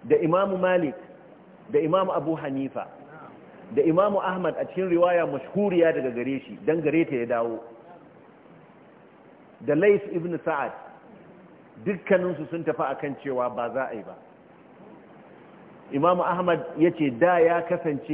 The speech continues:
yana, ya tafi akan hadisin Mu'adh, daga baya sai ya ga hadisin hujja, kafa hujja da shi akwai rauni, sai ya dawo ya koma, a, ya bar bin su Imam Malik, a, su Imam Shafi'i, ya dawo ya biyo su Imam Malik wajen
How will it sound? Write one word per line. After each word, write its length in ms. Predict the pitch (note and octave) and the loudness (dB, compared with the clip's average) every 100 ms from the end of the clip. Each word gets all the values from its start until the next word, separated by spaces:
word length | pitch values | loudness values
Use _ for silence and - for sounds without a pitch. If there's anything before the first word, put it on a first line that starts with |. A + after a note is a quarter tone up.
| D3+ | 0
yana, 340 | D#3 D#3+ C#3+ B2 - C3+ | 0 0 0 -2 -4 0
ya 160 | D#3 | 0
tafi 200 | D#3+ D3 | 0 -4
akan 280 | D#3+ C3+ D3 | -4 -4 -6
hadisin 480 | B2+ B2 C#3 C#3 A#2+ | -6 -6 -8 -8 -8
Mu'adh, 360 | A2+ B2+ G#2+ G2 | -4 -4 -6 -6
daga 200 | A#2 A2+ | -4 -2
baya 320 | A#2+ D3 C#3+ C#3+ | -2 0 -2 -4
sai 100 | D3+ | -4
ya 60 | |
ga 140 | C3+ B2+ | -4 -4
hadisin 520 | B2+ C3 D3+ D#3+ C#3 - - - - - E3 | -4 -6 -6 -6 -8 -10 -20 -20 -20 -2 0
hujja, 440 | F#3+ D3 F3 C#3+ | 2 2 2 2
kafa 180 | - F3 | -2 -4
hujja 360 | D3+ E3 C#3 C#3+ | -4 -4 -2 -4
da 120 | B2 A#2 | -4 -10
shi 200 | D3 C#3+ C3+ - - - | -10 -10 -12 -20 -20 -18
akwai 320 | G#2+ C3+ B2+ | -14 -6 -4
rauni, 440 | B2+ B2+ B2+ B2 A#2+ - | -2 -2 -4 -8 -12 -12
sai 140 | C3+ C3+ | -8 -6
ya 60 | C3 | -2
dawo 360 | C#3 C3+ C#3 | 0 0 0
ya 120 | C#3 | -4
koma, 560 | C#3 C#3+ D3 C#3 B2+ A#2+ - - | -6 -4 -4 -4 -6 -8 -14 -12
a, 320 | A2+ A2+ G#2+ | -8 -6 -8
ya 160 | A2+ C3+ | -6 -4
bar 220 | C3+ D#3 C#3+ - - - - - | 0 -2 -2 -10 -18 -20 -20 -20
bin 180 | A2 D3+ C3+ | -6 -4 -4
su 60 | D3 | -6
Imam 320 | C3+ C#3+ C#3 | -4 -4 -2
Malik, 400 | C#3 D3+ C#3+ C#3+ | -2 -2 -4 -6
a, 240 | C3 B2 A#2+ | -6 -4 -6
su 60 | - | -6
Imam 320 | D3 D3 C#3+ B2 | -4 -4 -6 -4
Shafi'i, 480 | D3+ D3+ C3 C3+ C3 | -4 -4 -6 -6 -6
ya 80 | C3+ | -4
dawo 300 | C3+ C3+ C3 | -2 -2 -2
ya 80 | C3+ | -4
biyo 280 | C#3 C3+ C3 | -4 -6 -6
su 80 | D3 | -10
Imam 320 | A#2+ A#2+ A#2 | -6 -6 -4
Malik 380 | A#2+ C3+ C3 A#2+ - - - | -4 -4 -4 -10 -18 -20 -10
wajen 240 | B2 B2+ | -8 -8